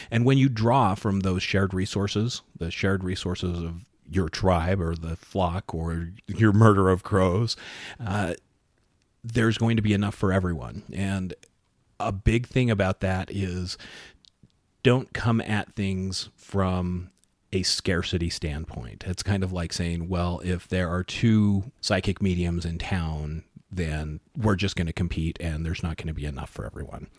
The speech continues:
Shift that attitude to go, "Hey, there's two of us and there's so much work and it's needed because one of us couldn't deal with all of these people." So remember that abundance is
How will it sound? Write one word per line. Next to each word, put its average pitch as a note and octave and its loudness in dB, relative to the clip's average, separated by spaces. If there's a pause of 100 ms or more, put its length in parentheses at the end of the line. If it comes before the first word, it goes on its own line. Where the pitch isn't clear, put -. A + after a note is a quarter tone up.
(200)
Shift - 2
that F2+ 2
attitude E2 -6
to F#2+ -8
go, E2+ -4
"Hey, - 0 (300)
there's F#2+ -2
two C#3 6
of G2 4
us E2+ -6 (180)
and F2+ -6
there's G#2+ 0
so A#2+ 6
much G#2 2
work F#2+ 0 (180)
and F2+ -2
it's F#2+ -2
needed F2+ 2
because F2 -2
one G2 6
of E2 -2
us - -6
couldn't E2 -4
deal D2+ -6
with D#2+ -6
all C#2 -6
of C2 -14
these C#2 -8
people." - -6 (380)
So F#2+ 0 (320)
remember G2+ 2
that F2+ -2
abundance G#2 0
is F#2 0